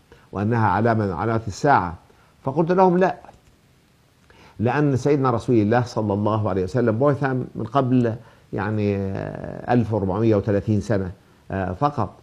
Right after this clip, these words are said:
وعمر الأرض أكثر من خمسة آلاف مليون سنة." فإذا قال الرسول صلى الله عليه وسلم: "بعثت والساعة كهاتين"، نقول له: "صدقت يا سيدي يا رسول الله"، لأن ألف وأربعمية سنة من، آه،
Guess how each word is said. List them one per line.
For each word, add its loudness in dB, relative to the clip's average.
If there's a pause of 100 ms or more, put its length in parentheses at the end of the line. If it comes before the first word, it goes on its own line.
وعمر 2
الأرض -2
أكثر -6
من -2
خمسة -6
آلاف -2
مليون 0
سنة." -4 (680)
فإذا -2
قال 2
الرسول -2
صلى -2
الله 0
عليه 0
وسلم: 0 (340)
"بعثت 0
والساعة 0
كهاتين"، 0
نقول -4
له: 0
"صدقت -2
يا 2
سيدي 0
يا 2
رسول -6
الله"، -6 (480)
لأن -4
ألف -2
وأربعمية -4
سنة -4 (360)
من، -2
آه، -10